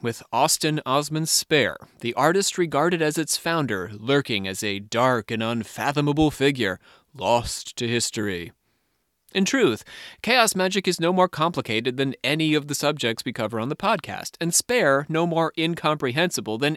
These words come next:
any of the magicians we've discussed. My reason for delaying has had more to do with my awareness that we have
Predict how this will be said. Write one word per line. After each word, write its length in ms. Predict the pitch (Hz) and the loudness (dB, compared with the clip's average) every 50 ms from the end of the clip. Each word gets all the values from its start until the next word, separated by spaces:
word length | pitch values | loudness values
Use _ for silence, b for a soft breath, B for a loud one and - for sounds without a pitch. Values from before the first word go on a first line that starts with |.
| - - | -2 -6
any 220 | 180 196 208 220 | -6 -2 0 0
of 120 | 196 180 175 | 0 0 0
the 100 | 170 170 | -2 -2
magicians 560 | 175 165 151 - 123 113 - - 123 113 113 | -2 -2 -2 -2 -4 -2 -2 -4 -6 -6 -4
we've 160 | 113 104 - | -6 -6 -6
discussed. 600 | - 120 - - - 185 175 135 110 - - - B B B B B B B B B B B B B B | -6 -6 -6 -2 4 6 6 6 4 2 -4 -10 B B B B B B B B B B B B B B
My 140 | 170 180 202 | 0 2 2
reason 320 | 226 277 277 226 247 202 | 4 2 2 2 2 2
for 140 | - 202 185 | 4 2 2
delaying 440 | 160 143 131 135 139 143 143 135 135 | 2 2 2 4 4 6 4 4 2
has 100 | 127 - - | 0 0 -2
had 100 | 135 127 | -2 -2
more 200 | 135 135 139 131 | 0 0 0 0
to 60 | 123 | 0
do 140 | 120 135 135 | 0 0 0
with 140 | 127 - | 0 0
my 160 | 127 123 117 113 | 0 0 2 2
awareness 580 | 107 104 123 160 170 160 151 139 131 120 - | 0 2 4 4 4 4 4 2 0 0 -2
that 160 | - - 110 | -4 -6 -4
we 140 | - 120 120 | -2 -2 -2
have 300 | 123 123 120 117 113 - | 0 0 -2 -2 -4 -8